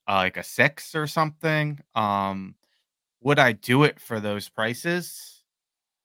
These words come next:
Um, maybe. I don't know. It's, it, I think it's tough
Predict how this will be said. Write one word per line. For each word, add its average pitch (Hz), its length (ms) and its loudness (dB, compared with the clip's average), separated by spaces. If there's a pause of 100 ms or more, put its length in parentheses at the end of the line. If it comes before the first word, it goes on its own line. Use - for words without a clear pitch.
(500)
Um, 127 600 2 (4000)
maybe. 151 480 0 (280)
I 135 140 8
don't 196 160 8
know. 156 300 2
It's, - 380 -10 (100)
it, 147 220 -2
I 139 140 2
think 185 240 -4
it's - 180 -8
tough - 320 2